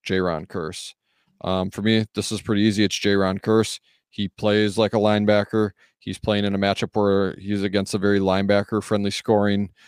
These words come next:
uh, team in the forty-niners. Uh, it's Jaron Kearse, uh, by far and ahead for those. Uh, start three, DeForest Buckner, Jonathan Allen,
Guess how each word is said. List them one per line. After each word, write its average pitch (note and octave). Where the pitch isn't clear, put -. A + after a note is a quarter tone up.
uh, F#2+
team C#3
in A2+
the A2
forty-niners. A#2+
Uh, D#2
it's -
Jaron F#2+
Kearse, G2
uh, G2
by G2+
far G2+
and G2+
ahead G#2+
for G#2
those. A#2+
Uh, G2
start A#2+
three, C3+
DeForest A2+
Buckner, C#3
Jonathan B2+
Allen, G2+